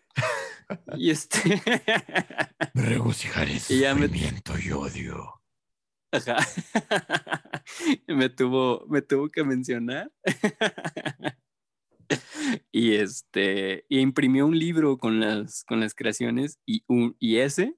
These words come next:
Speaker 2: Pyroxian, sale en su libro, ¿no? Entonces ya no importa si este, si alguien compra pues, su libro de ilustraciones con sus Pokémones mexicanos, ahí estoy yo, ¿no?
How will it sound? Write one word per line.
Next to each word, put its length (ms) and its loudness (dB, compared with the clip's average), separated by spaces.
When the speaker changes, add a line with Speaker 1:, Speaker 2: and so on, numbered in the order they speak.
Speaker 2:
Pyroxian, 540 -2
sale 380 0
en 100 -6
su 140 -16
libro, 300 -8
¿no? 120 -10
Entonces 280 -4
ya 100 4
no 60 6
importa 680 0
si 280 -8
este, 960 -10
si 140 -6
alguien 300 0
compra 920 -4
pues, 80 -12
su 100 -6
libro 280 -2
de 80 -2
ilustraciones 500 -8
con 180 -4
sus 200 -14
Pokémones 400 -2
mexicanos, 640 -2
ahí 400 4
estoy 260 -6
yo, 300 -20
¿no? 200 -16